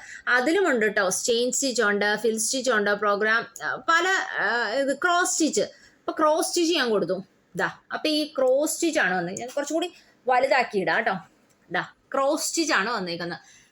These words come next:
ഇനിയിപ്പൊ അതൊന്ന് മാറ്റിയിട്ട് എനിക്ക് ക്രോസ് സ്റ്റിച്ച് വേണ്ട, അതെ സ്റ്റിപ്ലിംഗ് സ്റ്റിച്ച് കണ്ടില്ലേ, ഇങ്ങനെ വന്നിട്ടുണ്ട്. ഇനി കൂട്ടുകാർ വേറൊരു കാര്യം ശ്രദ്ധിച്ചോ.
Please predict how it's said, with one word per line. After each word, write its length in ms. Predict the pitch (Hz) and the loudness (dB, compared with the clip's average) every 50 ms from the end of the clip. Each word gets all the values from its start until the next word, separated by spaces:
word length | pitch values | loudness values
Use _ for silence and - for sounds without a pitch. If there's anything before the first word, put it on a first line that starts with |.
| _ - | _ -6
ഇനിയിപ്പൊ 260 | 359 370 359 302 339 330 | -2 -2 -2 0 2 2
അതൊന്ന് 320 | 285 285 311 320 311 294 | 2 2 0 -2 -2 -2
മാറ്റിയിട്ട് 440 | 285 262 247 247 247 269 262 226 254 | 0 0 0 0 -2 -4 -4 -4 -2
എനിക്ക് 280 | 247 247 233 262 247 | -4 -2 -4 -4 -2
ക്രോസ് 180 | 247 240 240 226 | 0 0 -2 -2
സ്റ്റിച്ച് 220 | - 240 233 285 | -4 -8 -6 -2
വേണ്ട, 240 | 254 233 208 208 208 | 0 0 0 0 0
അതെ 300 | 202 170 175 190 170 190 - _ _ _ _ _ _ _ _ _ _ _ _ _ _ _ _ _ _ _ _ _ _ _ _ _ _ - | 0 2 2 0 -2 -4 -8 _ _ _ _ _ _ _ _ _ _ _ _ _ _ _ _ _ _ _ _ _ _ _ _ _ _ -16
സ്റ്റിപ്ലിംഗ് 800 | - - - - - - 285 233 - _ - - 330 339 349 330 | -14 -12 -12 -10 -6 -6 -6 -6 -6 _ -6 -4 -2 0 0 0
സ്റ്റിച്ച് 320 | 320 - - 175 165 - - - - _ - - | -2 -4 -6 -6 -6 -6 -8 -8 -8 _ -6 -4
കണ്ടില്ലേ, 400 | 254 240 208 180 165 - 156 - - _ _ - 370 | -2 0 0 0 0 -2 -4 -10 -18 _ _ -12 -8
ഇങ്ങനെ 240 | 359 359 349 330 285 | -4 -2 0 2 2
വന്നിട്ടുണ്ട്. 460 | 226 196 190 190 165 180 175 160 156 - - - - - - - _ _ _ - 480 | 0 0 0 -2 -2 -2 -4 -4 -4 -8 -12 -18 -20 -20 -20 -20 _ _ _ -2 0
ഇനി 420 | 466 415 302 254 277 - - - - - | 2 2 2 0 0 -4 -8 -10 -4 -2
കൂട്ടുകാർ 300 | 311 262 311 302 311 311 | 0 2 4 2 2 4
വേറൊരു 480 | 269 302 311 330 349 370 392 330 285 262 | 4 2 4 4 4 2 2 2 2 0
കാര്യം 260 | 247 214 202 214 214 214 | 0 0 0 0 -2 -2
ശ്രദ്ധിച്ചോ. 540 | 214 208 180 165 180 165 214 254 302 294 | -4 -4 -4 -4 -4 -2 -2 -2 -2 -2